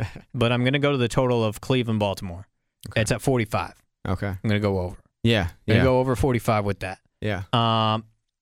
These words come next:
Speaker 2: I like what I'm obviously seeing with Baltimore, and they're, they're balanced.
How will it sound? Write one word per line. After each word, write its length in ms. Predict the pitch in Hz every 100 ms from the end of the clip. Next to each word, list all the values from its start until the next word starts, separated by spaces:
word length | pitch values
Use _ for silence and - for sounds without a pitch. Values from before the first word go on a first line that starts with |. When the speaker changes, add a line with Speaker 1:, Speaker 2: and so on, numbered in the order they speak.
| -
Speaker 2:
I 80 | -
like 260 | 131 139 139
what 120 | 131
I'm 140 | 123
obviously 380 | 120 123 113 120
seeing 240 | - 120 110
with 140 | 104
Baltimore, 500 | 117 107 123 113 113
and 220 | 113 113 107
they're, 260 | 101 113 -
they're 220 | 107 98
balanced. 640 | 95 107 104 90 95 -